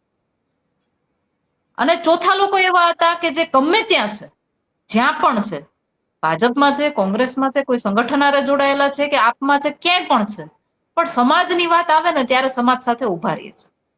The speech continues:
એવા બહુ ઓછા લોકો છે. મનોજભાઈ છે, અલ્પેશભાઈ છે, એવા બહુ ઓછા લોકો છે.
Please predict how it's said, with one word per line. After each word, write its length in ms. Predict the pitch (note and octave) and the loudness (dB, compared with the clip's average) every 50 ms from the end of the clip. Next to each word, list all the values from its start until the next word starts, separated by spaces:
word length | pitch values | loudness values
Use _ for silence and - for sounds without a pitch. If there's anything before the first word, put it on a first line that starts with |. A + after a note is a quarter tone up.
| _ _ _ _ _ - | _ _ _ _ _ -4
એવા 160 | C4+ D#4 E4 | 0 0 2
બહુ 140 | D#4 E4 D4+ | 4 4 4
ઓછા 340 | A3 A3+ A3 - - A3+ | 4 4 2 0 -2 -2
લોકો 280 | F#3+ F3+ F3 - D3 A#2+ | -2 -2 -4 -6 -8 -12
છે. 300 | - - - _ _ _ _ _ _ _ _ _ _ _ _ _ _ _ - | -14 -16 -20 _ _ _ _ _ _ _ _ _ _ _ _ _ _ _ -2
મનોજભાઈ 500 | A3 A#3 B3+ C4 A#3 G#3+ G3+ G#3 F#3 F3+ | 0 2 2 2 2 0 0 0 -2 -2
છે, 160 | F3+ - G3 | -2 -2 -2
અલ્પેશભાઈ 560 | F#3+ G3+ G3 - G#3 G3+ G3+ - G3 F#3+ F#3+ | -2 -2 0 -2 -2 -2 -2 -2 -4 -4 -4
છે, 100 | F#3+ B3 | -4 -2
એવા 100 | C4 D4+ | -2 0
બહુ 120 | D#4 F4 E4 | 2 2 2
ઓછા 320 | D#4 E4 E4 - C#4+ G#3+ | 4 2 2 0 -2 -2
લોકો 260 | E3+ D3+ - - C#3 | -2 -4 -6 -10 -16
છે. 180 | - - _ | -20 -20 _